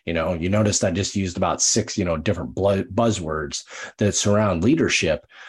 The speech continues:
But for all those different things, if you don't understand yourself, you're never, ever gonna get there. What makes you tick, you know? And as a leader specifically, you know, how are you preparing your mind? And what are you doing to prepare your mind for the leadership or the struggles and the adversity and the different things that you're gonna have to do?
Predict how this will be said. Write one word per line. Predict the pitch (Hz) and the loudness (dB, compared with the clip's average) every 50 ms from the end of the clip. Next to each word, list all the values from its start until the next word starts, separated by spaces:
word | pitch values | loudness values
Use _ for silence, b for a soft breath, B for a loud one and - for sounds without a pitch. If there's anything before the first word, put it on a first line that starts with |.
| B B B - | B B B 0
But | 117 110 - | 0 0 0
for | - - 117 - | 0 0 2 2
all | 113 120 127 135 135 | 4 6 6 6 6
those | 131 127 120 110 110 | 6 6 4 4 4
different | - 123 117 - 104 90 - | 2 0 2 0 -2 -2 0
things, | 131 139 131 113 101 90 - - b b b b | 2 2 2 2 0 -2 -4 -8 b b b b
if | - 90 85 | -8 0 2
you | 117 143 | 4 4
don't | 160 160 143 135 | 6 6 4 6
understand | 131 123 113 104 - - 123 110 101 | 4 4 4 2 2 2 2 2 2
yourself, | 92 87 - 113 113 120 117 - | 0 0 0 0 0 0 0 -2
you're | 90 82 | -4 -4
never, | 82 90 98 87 85 78 | -4 -4 -4 -2 -2 -2
ever | 82 78 73 73 | -4 -4 -6 -6
gonna | 67 78 64 62 | -6 -6 -6 -4
get | 64 82 107 104 - - | -2 0 0 0 0 -2
there. | 69 - - B B B B B B - | -4 -4 -6 B B B B B B 2
What | 107 117 123 - | 2 2 4 4
makes | 131 131 127 - 127 - | 4 4 4 4 2 2
you | 92 82 | 0 0
tick, | - - - - - - - - - - - | -2 -2 0 2 2 2 0 -6 -14 -16 -10
you | - 92 87 | -8 -4 -2
know? | 82 82 82 90 98 B B B B B B B B B - | 0 0 0 0 0 B B B B B B B B B -4
And | - 98 95 | -2 0 2
as | 101 113 113 110 | 2 2 4 2
a | 92 82 | 2 2
leader | 87 101 107 117 127 165 190 156 120 98 87 | 2 4 4 6 6 6 6 4 4 4 2
specifically, | - - - - 104 90 - - - 147 170 165 - 110 - - 73 71 67 - _ _ _ _ _ _ - | 2 0 -2 -2 -2 0 0 2 2 2 2 2 2 -2 -2 -2 -2 -4 -4 -6 _ _ _ _ _ _ -6
you | 95 | -2
know, | 92 92 87 - - | -2 -2 -2 -2 -4
how | - - - 127 135 | -4 -2 0 2 4
are | 143 135 | 6 6
you | 117 113 107 | 6 6 4
preparing | 107 101 - - 104 95 90 80 71 | 2 0 -2 -2 -2 -2 -2 -4 -6
your | 62 65 | -8 -6
mind? | 69 73 76 67 - - - - - _ _ _ _ | -6 -4 -4 -6 -6 -10 -14 -20 -20 _ _ _ _
And | - 90 87 | -4 -2 2
what | 95 120 123 | 4 4 6
are | 127 | 8
you | 131 127 123 | 8 8 6
doing | 107 107 107 104 101 92 | 6 6 4 4 4 2
to | 85 85 | 0 -2
prepare | - 73 69 - - 82 73 | -6 -8 -8 -6 -6 -4 -4
your | 65 58 62 | -4 -4 -4
mind | 67 69 73 73 64 - - - | -4 -4 -4 -4 -4 -6 -8 -10
for | - - 117 113 107 101 | -4 0 2 4 4 4
the | 92 90 | 2 2
leadership | 95 101 104 104 101 90 - - 107 98 82 - | 2 2 4 4 4 2 2 2 2 2 0 0
or | 92 82 | -2 -4
the | 76 73 | -2 -4
struggles | - - - 113 104 95 98 95 98 90 82 | -4 -2 0 0 0 0 0 0 -2 -2 -4
and | 90 87 82 | -4 -4 -4
the | 80 | -4
adversity | 73 73 90 101 95 - - 95 92 90 85 | -2 0 0 0 0 0 -2 0 0 0 0
and | 85 82 | 0 0
the | 78 78 | -2 -2
different | 80 117 117 110 - 117 - | 0 0 0 2 2 0 2
things | 113 113 110 104 87 | 4 4 4 4 2
that | 90 85 | 0 -2
you're | 82 95 90 | -2 -2 -2
gonna | 82 92 85 76 73 | -2 -2 -4 -2 -4
have | 85 90 80 - | -4 -4 -6 -6
to | - - | -8 -8
do? | 65 - 107 107 95 65 - - | -2 0 2 2 2 2 -2 -6